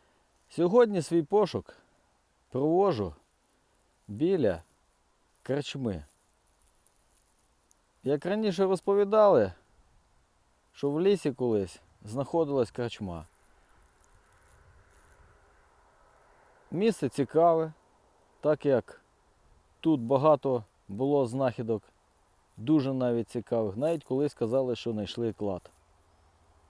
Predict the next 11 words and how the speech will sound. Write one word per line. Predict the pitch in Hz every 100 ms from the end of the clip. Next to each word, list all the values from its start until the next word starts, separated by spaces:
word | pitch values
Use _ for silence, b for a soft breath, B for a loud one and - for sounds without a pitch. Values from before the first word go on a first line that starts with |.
| _ _ _ _ _ _ _
Так | 208 226
що | - 226 208 - _ _ _ _ _ _ _ _ _ _
буду | - 190 214
шукати. | - 220 240 226 - 82 _ _ _ _ _ _ _ _ _ _ _ _ _ _ _ _ _ _ _
Все, | - 220
що | 214 214
знайду, | 196 214 208 226
як | 208 147
завжди, | 143 135 139
вам | 131 117
покажу | 120 - 147 170 196